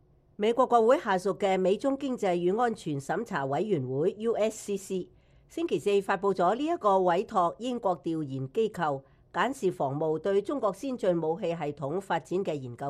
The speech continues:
報告。呢一份二百五十頁嘅報告詳細介紹咗中國正在發展嘅五種高端武器系統，包括太空能力、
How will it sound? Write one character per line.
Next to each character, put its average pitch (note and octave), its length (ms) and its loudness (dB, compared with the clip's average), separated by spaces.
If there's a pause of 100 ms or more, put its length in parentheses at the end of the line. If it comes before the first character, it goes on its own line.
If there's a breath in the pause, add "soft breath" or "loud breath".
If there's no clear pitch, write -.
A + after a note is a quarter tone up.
報 C3+ 140 -6
告。 C3+ 260 -6 (680 soft breath)
呢 C#4+ 100 -6
一 E4 120 2
份 G3+ 200 0
二 F#3 120 0
百 F#3 180 0
五 F3+ 160 0
十 G3+ 120 -4
頁 E3 260 -2
嘅 F3 320 0
報 F3+ 180 0
告 E3+ 320 0 (100)
詳 E3 220 -4
細 A3 240 -2
介 G#3 280 -2
紹 F3+ 40 -2
咗 F#3+ 160 0
中 C#4 180 -4
國 G3 220 -2
正 F#3+ 180 -2
在 F3 200 -2
發 F3 180 -4
展 F3+ 200 -6
嘅 F#3+ 220 -2
五 E3 160 -2
種 F3+ 280 -4
高 A3 240 0
端 A3 180 -6 (180)
武 D3+ 160 -4
器 D#3 180 -6
系 D3 60 -8 (180)
統， C#3 280 -12 (840 soft breath)
包 D4 180 6
括 A3 140 0
太 G3+ 260 -4
空 B3+ 180 -2
能 C3+ 200 -2
力、 C#3+ 160 -6